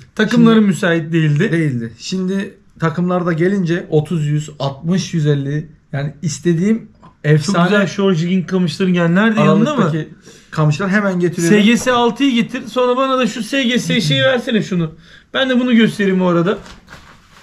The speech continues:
Speaker 1: S G S iki. Bu da benim Shoji King takımım. Benim kamışları unutmuşlar. O yüzden ben Tolga'dan S G S iki kamışın ödünç aldım. Benimkiler gelene kadar üst segment olanı Tolga'ya verdik. Çünkü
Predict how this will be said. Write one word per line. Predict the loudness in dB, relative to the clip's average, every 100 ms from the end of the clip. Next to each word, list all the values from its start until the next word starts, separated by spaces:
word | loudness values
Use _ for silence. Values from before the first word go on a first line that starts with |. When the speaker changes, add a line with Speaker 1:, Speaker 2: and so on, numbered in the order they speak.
| -20 -20 _ _ -20 -20 -18 -14
Speaker 1:
S | -2 2 4
G | 4 0
S | -2 -4
iki. | -4 -4 -4
Bu | -2
da | -2
benim | 0 0
Shoji | 0 0 0 0
King | 0 -2
takımım. | -4 -2 -2 -2 -6 -20 -20 -20 -2
Benim | 2 4 4
kamışları | 2 2 -2 0 4
unutmuşlar. | 4 2 0 0 0 0 -2 -4
O | -4
yüzden | -2 -2 -4 -14 -20 -18 -2
ben | 0 2
Tolga'dan | 0 0 2 0 0
S | 0 0
G | 0
S | -4 -6
iki | -8 -4
kamışın | -2 0 -2 -4
ödünç | -2 0 0 0
aldım. | 0 0 0
Benimkiler | 0 0 0 0 2
gelene | 2 0 0 -2
kadar | -2 -2 -4 -10 -16 -10 -4
üst | -2 0
segment | -2 0 0 0 0
olanı | 0 0
Tolga'ya | 0 0 2 2 2
verdik. | 0 -2 -8
Çünkü | -10 -6 -8